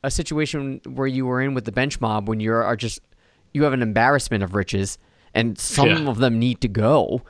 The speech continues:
Speaker 1: because you
Speaker 2: Yeah.
Speaker 1: simply don't have room for them, and their potential is so high. So you trade those assets for a legitimate game changer, i e, a Kawhi Leonard.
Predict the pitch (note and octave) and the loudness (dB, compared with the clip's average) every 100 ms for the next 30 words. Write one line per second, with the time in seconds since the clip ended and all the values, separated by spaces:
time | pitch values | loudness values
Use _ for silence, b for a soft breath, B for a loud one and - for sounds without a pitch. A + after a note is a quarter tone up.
0 | b b - G#2 G2 G2 G2 C#3 C#3 B2 | b b 2 4 6 6 4 2 2 2
1 | B2 C3 G#2+ G#2+ D#3+ D3+ G#2+ G#2+ G#2 G#2+ | 2 2 0 -2 -2 -2 -2 0 0 -2
2 | A2 B2+ C#3 B2+ G#2+ A2 G#2 G#2 - B2+ | -2 -2 -2 -4 -2 0 2 0 0 0
3 | A2+ - C#3 B2 B2+ C#3+ G#2+ G2+ B2 - | 0 2 0 2 0 2 0 -2 -4 -4
4 | - C3 B2 C3 C3+ B2 C3+ D3+ C3+ A#2+ | -2 0 0 0 -2 0 0 0 -2 -2
5 | D3 F3 F3+ A2 G#2 A2+ - A#2 - C3 | -2 -2 -2 -4 -2 -2 -2 -2 -2 -4
6 | A2+ G#2 A2+ A2 A2+ G#2+ C#3 G2 - | -4 -4 -2 0 0 0 -4 -6 -10